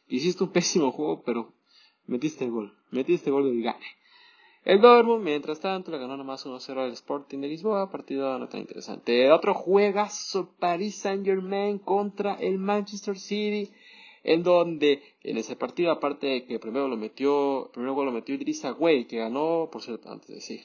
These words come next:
dos cero ganó el Paris Saint-Germain al Manchester City. Idrissa Gueye metió el primero, y el segundo gol fue una obra de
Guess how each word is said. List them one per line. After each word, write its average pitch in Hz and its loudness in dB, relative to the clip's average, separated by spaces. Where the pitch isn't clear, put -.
dos 147 4
cero 151 2
ganó 120 -4
el 135 -6
Paris 120 -6
Saint-Germain 113 -8
al 110 -8
Manchester 113 -10
City. 180 -2
Idrissa 139 2
Gueye 135 2
metió 127 -4
el 123 -8
primero, 196 2
y 151 2
el 156 6
segundo 143 0
gol 151 2
fue - -2
una 143 2
obra 156 0
de 131 -4